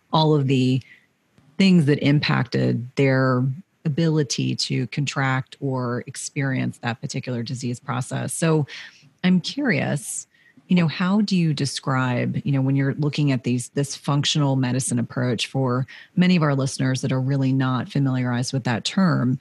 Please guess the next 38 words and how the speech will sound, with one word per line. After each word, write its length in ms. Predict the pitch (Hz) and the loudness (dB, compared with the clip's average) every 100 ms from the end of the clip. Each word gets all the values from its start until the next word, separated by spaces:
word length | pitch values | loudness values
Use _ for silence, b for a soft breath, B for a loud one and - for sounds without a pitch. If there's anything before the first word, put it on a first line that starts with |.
| B B B | B B B
you 120 | 165 | 2
know, 120 | 147 | 4
what, 600 | 143 131 170 196 - - - - b _ | 2 2 2 0 -4 -12 -12 -20 b _
what 340 | 180 151 165 - | -2 0 0 -4
factors 600 | - 147 143 - 139 135 | -2 -2 -2 -2 -2 -2
impact 400 | - 139 139 123 | -2 -2 -2 -2
that? 100 | - | 0
I 60 | - | 2
know 200 | 147 151 | 2 2
that 140 | 151 | 2
you 100 | 151 | 2
alluded 320 | 143 143 135 | 2 2 0
to 120 | 123 131 | -2 -4
a 40 | |
couple 360 | - - - 143 | -2 -4 0 0
of 120 | 127 | 2
them, 240 | 131 131 | 0 0
but 100 | 123 | 0
let's 200 | 143 151 | 0 -2
break 220 | - 185 160 | 0 0 0
it 80 | |
down 200 | 139 135 | 0 2
a 40 | 139 | 2
little 160 | 135 | 0
bit 240 | 120 127 117 | 0 0 -2
so 120 | 135 | -2
they 100 | 127 | -2
can 160 | 127 135 | 0 2
understand, 800 | 131 120 120 - 151 143 135 | 2 0 -2 0 2 4 2
you 60 | 127 | 2
know, 100 | 120 | 0
what 200 | 123 127 | 0 -2
direction, 760 | 135 123 123 - 127 117 110 135 b b _ - | -2 -4 -4 -2 0 0 0 -2 b b _ -4
uh, 300 | 139 127 110 | -2 0 0
this 260 | 131 131 - | -2 -2 -2
really 260 | 131 120 | -2 -2
points 380 | - 127 120 - | -4 -2 -2 -2
at. 280 | - 113 | -4 -4